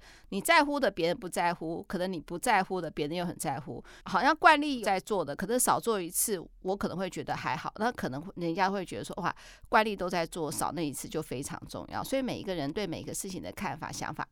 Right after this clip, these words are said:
真的是不一样，但是也不等于就是那个结果啦。就是比如说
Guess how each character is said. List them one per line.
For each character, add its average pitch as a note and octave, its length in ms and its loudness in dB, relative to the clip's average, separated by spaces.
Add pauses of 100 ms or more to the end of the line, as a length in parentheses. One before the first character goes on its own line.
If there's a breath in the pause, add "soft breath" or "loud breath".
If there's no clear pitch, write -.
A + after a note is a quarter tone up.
真 G3 160 -4
的 E3 80 -4
是 - 240 -2
不 D3 160 -10
一 - 160 -12
样， - 180 0 (280 soft breath)
但 D4+ 120 4
是 D4+ 140 4
也 A3 100 2
不 - 140 -4
等 E3 180 2
于 F#2 180 -4
就 F#3+ 180 -4
是 F3+ 360 -4 (140)
那 - 100 -2
个 F#3 120 0
结 - 260 -4
果 - 180 -4
啦。 - 160 -2
就 A3+ 120 -2
是 A3+ 120 -2
比 - 120 -4
如 C3+ 120 0
说 F#3 480 4